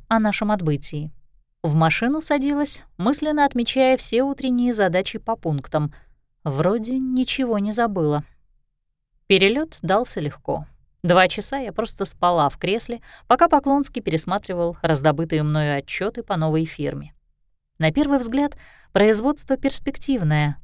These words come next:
но, насколько я поняла, имеет некоторые трудности в сбыте из-за санкций — потому и продаётся на внутреннем рынке. Как придаток оно ценности не несёт, зато изготовление изделий для холдинга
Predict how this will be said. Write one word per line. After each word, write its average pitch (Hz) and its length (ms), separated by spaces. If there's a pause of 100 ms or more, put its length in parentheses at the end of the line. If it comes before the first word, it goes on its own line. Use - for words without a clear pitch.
но, 160 140
насколько 151 420
я 165 200
поняла, 240 420 (280)
имеет 269 380
некоторые 277 420
трудности 233 560
в 240 100
сбыте 190 520 (120)
из-за 180 340
санкций — 160 720 (400)
потому 151 540
и 202 80
продаётся 254 800 (140)
на 226 180
внутреннем 196 500
рынке. 151 420 (520)
Как 180 280
придаток 170 720
оно 226 320
ценности 254 640
не 233 180
несёт, 233 540 (400)
зато 160 320
изготовление 156 720
изделий 151 480
для 147 220
холдинга 254 640